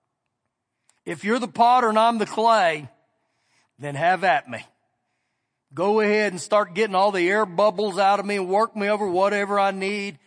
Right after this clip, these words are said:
And I just begin to surrender and begin to let him do this. And so again, today,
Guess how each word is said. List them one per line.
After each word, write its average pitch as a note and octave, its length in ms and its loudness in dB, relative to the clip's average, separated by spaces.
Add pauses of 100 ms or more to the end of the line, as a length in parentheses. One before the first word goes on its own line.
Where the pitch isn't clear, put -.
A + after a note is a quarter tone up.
(220)
And D3+ 120 -4
I F#3+ 120 4
just F3+ 240 -8
begin G#3 320 -4
to G3 80 -8
surrender G3+ 520 -4
and F#3+ 100 -8
begin F3 300 -6
to F#3+ 40 -6
let G3 220 -2
him G3 100 -8
do G#3+ 160 -6
this. E3+ 300 -10
And F3 100 -14
so G3 140 -4
again, G#3 340 -4
today, A3 420 -6